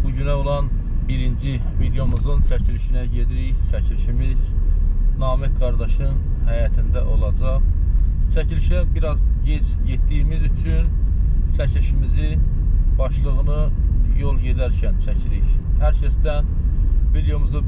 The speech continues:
bəyənib, videomuzu paylaşmağımızı xahiş edirəm. Dəyərli dostlar, videomuzun əvvəlində bu günlərim bir baş sağlığı vermək istəyirəm. Sizlərə yaxın olan,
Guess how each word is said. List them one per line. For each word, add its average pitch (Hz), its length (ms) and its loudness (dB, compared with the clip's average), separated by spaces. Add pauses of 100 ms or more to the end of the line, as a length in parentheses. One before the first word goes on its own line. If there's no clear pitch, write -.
bəyənib, 139 480 0
videomuzu 135 600 0 (180)
paylaşmağımızı - 880 2 (240)
xahiş - 320 2
edirəm. - 500 2 (960)
Dəyərli 185 300 0
dostlar, - 340 2
videomuzun - 540 2 (680)
əvvəlində - 600 2 (440)
bu 143 140 0
günlərim 131 500 0 (1300)
bir 151 240 0
baş 143 240 0
sağlığı 131 560 0 (1120)
vermək 127 420 0
istəyirəm. 127 540 0 (960)
Sizlərə 151 460 0 (580)
yaxın 139 320 0
olan, 135 380 0